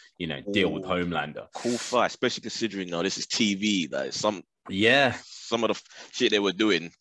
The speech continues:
Speaker 2: and we'll, we'll get, I don't wanna jump ahead, but even on the last episode,
Speaker 1: Mm.
Speaker 2: some of the fights they were doing was, like,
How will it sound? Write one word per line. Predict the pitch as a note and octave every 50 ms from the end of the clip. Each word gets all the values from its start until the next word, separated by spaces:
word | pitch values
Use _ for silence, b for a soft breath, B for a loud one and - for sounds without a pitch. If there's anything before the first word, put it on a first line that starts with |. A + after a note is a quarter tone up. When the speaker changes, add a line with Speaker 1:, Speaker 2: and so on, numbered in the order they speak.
| _ _ -
Speaker 2:
and | F#2 F#2
we'll, | G#2 G2+ F2 - _ _ _ _
we'll | G2 G2 E2
get, | - G2+ F#2 - - _ _ _ _
I | C#2
don't | - G2 F2+
wanna | E2+ E2
jump | - E2+ D#2+ -
ahead, | D#2 F2+ F2 D2+ -
but | D2+ D2 D#2
even | F2 D#2+ D#2+ D#2+
on | D#2+ D#2
the | D#2+ D#2+
last | E2 F2+ E2+ - - D#2+
episode, | - - - - D#2+ D#2 D#2 D#2 - B B B B B B B B B B
Speaker 1:
Mm. | G#2+ G#2 G2
Speaker 2:
some | F#2 B2 B2
of |
the | A#2+ A#2
fights | - B2 B2 A2+ - - - - - G2+
they | - B2 B2
were | B2 A2+
doing | G2+ B2+ C#3 C#3 C3
was, | A#2 A2 F#2+ F#2
like, | A2 A2+ G#2+ G2 -